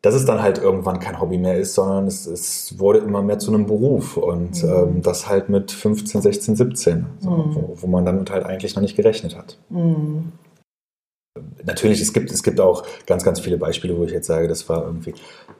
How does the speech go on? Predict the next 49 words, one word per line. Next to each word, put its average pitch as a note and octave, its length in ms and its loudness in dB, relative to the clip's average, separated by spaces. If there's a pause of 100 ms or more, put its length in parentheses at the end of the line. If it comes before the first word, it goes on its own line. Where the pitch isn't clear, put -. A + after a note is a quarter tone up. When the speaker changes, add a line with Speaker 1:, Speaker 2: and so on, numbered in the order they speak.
Speaker 1:
ich - 140 -2
habe A2 100 4
bis - 180 0
heute A#2+ 220 4
noch A2 160 2
mal G2+ 220 0
mein G2 160 0
schönstes G#2+ 320 -2
Fußballwochenende A#2+ 1000 4
in A2+ 140 -2
Erinnerung. A#2 640 0
Also G2 180 -6
es - 80 -16
war F#2+ 100 2
damals, F#2 220 0
Speaker 2:
Welches G#2 220 0
war F#3 120 2
das? G#2 220 4
Speaker 1:
ähm, F#2+ 640 0
als F2+ 200 -4
ich, - 360 -6 (640)
als G#2+ 160 4
ich - 60 -2
dann G#2+ 120 4
das G#2 140 0 (200)
allererste G#2+ 520 4
Mal G2+ 400 4
für, F#2+ 520 2
für F2+ 140 -6
damals G#2 300 2
hieß, G2+ 260 -4
oder F2+ 300 0 (120)
die - 40 -20
gibt's - 200 -12
jetzt - 180 -2
auch A#2 120 -2
noch, D3 160 0
es - 200 -10
war F2+ 260 0
die F2 100 -6
Mittelrheinauswahl, B2+ 840 2
also, - 200 0
Speaker 2:
Mhm. F#3 300 2
Speaker 1:
ähm, E2+ 260 -4 (240)
und F2+ 200 0
da E2 80 4
gibt's - 360 -4
immer D#2+ 420 -2
einmal, E2+ 420 0